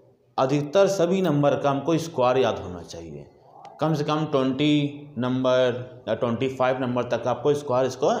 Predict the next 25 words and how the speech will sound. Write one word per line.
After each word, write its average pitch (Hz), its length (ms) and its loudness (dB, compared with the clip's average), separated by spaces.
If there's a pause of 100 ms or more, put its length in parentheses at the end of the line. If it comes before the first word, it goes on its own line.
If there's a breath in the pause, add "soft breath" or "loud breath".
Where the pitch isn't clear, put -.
(120)
learn 135 200 2
होना 110 280 -2
चाहिए, 117 420 -2 (360 loud breath)
तभी 175 220 4
इस 196 160 0
formula 135 260 0
का 127 160 -2
आप 113 200 0
यूज़ 120 240 -4
को, 143 380 -4
यूज़ 160 340 0 (240)
कर 113 160 2
पाएंगे। 76 500 -10 (120)
ओके, 139 280 -2 (520 loud breath)
तो 143 60 -6
देखिए 151 340 -2
हमारा 170 360 2
होता 160 340 2
formula 156 440 2
यहाँ 143 380 4
पास 147 180 2
लगेगा 143 420 4
ए 147 400 4
square 147 480 2
minus 139 640 4